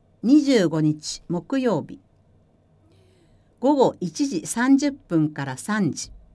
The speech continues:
場所、大滝総合支所。担当は市民課、電話番号八二の三一六四。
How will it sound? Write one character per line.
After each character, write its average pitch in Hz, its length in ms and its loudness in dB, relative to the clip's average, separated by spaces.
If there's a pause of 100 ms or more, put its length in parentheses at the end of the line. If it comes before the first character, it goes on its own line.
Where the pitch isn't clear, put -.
(1400)
場 202 160 -2
所、 - 260 -2 (720)
大 302 200 2
滝 160 340 -4
総 240 320 0
合 220 220 -2
支 196 160 -8
所。 - 200 -12 (1400)
担 247 200 0
当 233 280 2
は 220 140 2
市 220 240 -4
民 240 240 2
課、 226 320 -4 (180)
電 240 220 0
話 262 80 0
番 240 300 0
号 147 240 -6
八 196 360 -4
二 262 320 0
の 143 220 -4 (320)
三 269 420 2
一 277 320 0
六 143 360 -6
四。 202 260 -6